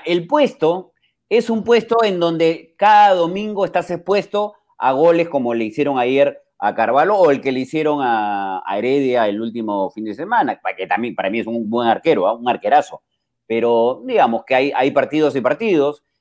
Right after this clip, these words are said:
y hay situaciones y situaciones, ¿no? El puesto es, es, es, eh,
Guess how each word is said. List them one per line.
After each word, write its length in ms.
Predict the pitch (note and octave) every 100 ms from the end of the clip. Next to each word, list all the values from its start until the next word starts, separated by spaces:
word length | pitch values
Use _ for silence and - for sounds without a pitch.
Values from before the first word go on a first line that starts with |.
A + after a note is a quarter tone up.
| _
y 120 | A2
hay 80 | C3
situaciones 580 | C#3 A#2 A2 B2+ C3 A#2+
y 80 | F#2+
situaciones, 720 | F#2 G2 F#2+ B2 B2 D#2+ -
¿no? 180 | - E3
El 180 | - C3
puesto 300 | A#2+ A3 A3
es, 140 | F3+ -
es, 420 | E3 D#3 - _ _ _ _ _ _
es, 260 | - C3+ C#3+
eh, 360 | B2+ A#2+ A2